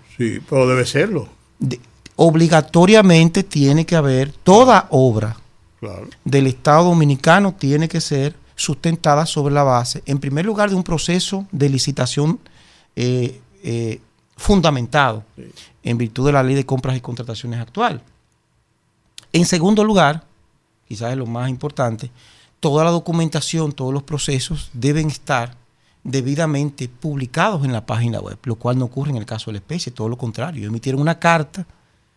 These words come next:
Speaker 2: una comunicación, negando entregar el contrato. Cuando ellos emiten la declaración el viernes, ellos emiten tres cosas muy importantes. En primer lugar, que no hicieron ningún tipo de licitación para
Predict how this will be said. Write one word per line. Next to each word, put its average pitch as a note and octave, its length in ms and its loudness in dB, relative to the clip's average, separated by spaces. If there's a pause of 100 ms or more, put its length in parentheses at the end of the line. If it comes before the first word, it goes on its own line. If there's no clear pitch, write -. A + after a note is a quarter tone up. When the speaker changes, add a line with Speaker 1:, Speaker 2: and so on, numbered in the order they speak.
(400)
Speaker 2:
una A2 120 -6
comunicación, D#3+ 800 0 (540)
negando D#3 920 0 (140)
entregar C3+ 680 -2 (560)
el C3 160 -6
contrato. A2+ 540 -10 (640)
Cuando C3+ 240 0
ellos G#3 200 4
emiten B3 520 4
la D4 80 4
declaración G#3+ 580 0
el G3 80 0
viernes, C#3+ 560 -4 (480)
ellos G#3 200 2
emiten A3+ 280 0
tres A#3 180 0
cosas A3+ 300 -2
muy F#3 140 0
importantes. C3 460 -8
En C3+ 60 -6
primer F3 240 0
lugar, C4 400 2 (380)
que E3 140 2
no F3+ 320 4
hicieron D#3+ 480 -2
ningún C#3+ 220 -4
tipo D3 260 -6
de C#3 80 -2
licitación C3+ 540 -4
para B2 420 -4